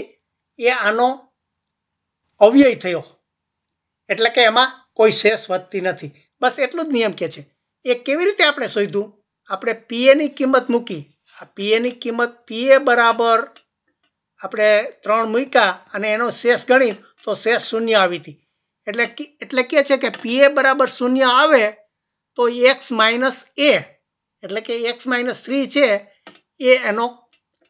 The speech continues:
અવયવ થાય એમ. અને પછી બીજો શું નિયમ છે? એ એનાથી પ્રતિપ્રમેય કે એક્સ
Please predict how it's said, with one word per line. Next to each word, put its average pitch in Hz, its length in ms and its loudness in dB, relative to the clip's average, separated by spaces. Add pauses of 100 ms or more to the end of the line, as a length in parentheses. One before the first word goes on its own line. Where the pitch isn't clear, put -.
અવયવ 214 400 4
થાય 156 240 -4 (840)
એમ. 165 160 -12 (960)
અને 226 120 2
પછી 269 640 0
બીજો 214 320 4
શું 330 180 0
નિયમ 277 200 6
છે? 220 300 -6 (320)
એ 262 100 -2
એનાથી 262 360 0
પ્રતિપ્રમેય 262 680 -4
કે 208 240 -8
એક્સ 254 500 -2